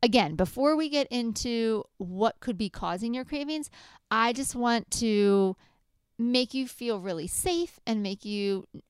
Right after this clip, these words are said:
feel really secure in knowing that cravings happens to everyone. They happen to me. It doesn't matter if you're a dietitian.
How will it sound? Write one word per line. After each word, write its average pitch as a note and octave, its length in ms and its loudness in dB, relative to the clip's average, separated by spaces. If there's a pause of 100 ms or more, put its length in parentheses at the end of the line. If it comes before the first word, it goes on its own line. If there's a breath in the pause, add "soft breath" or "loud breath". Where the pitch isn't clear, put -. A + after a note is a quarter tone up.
(280)
feel G3+ 260 -2
really F#3 220 -2
secure C4 580 0
in G#3+ 220 -2
knowing G3+ 320 0
that F3+ 180 -4
cravings B3 480 -6
happens G#3 480 -6
to - 160 -8
everyone. C4+ 460 -2 (480 soft breath)
They G3+ 140 0
happen E3+ 460 -10
to - 160 -10
me. D4 380 0 (540 soft breath)
It A3 100 -2
doesn't G#3+ 300 -2
matter A3 380 -2
if G#3 120 -8
you're F#3 160 0
a F3+ 60 -2
dietitian. F#3 640 -2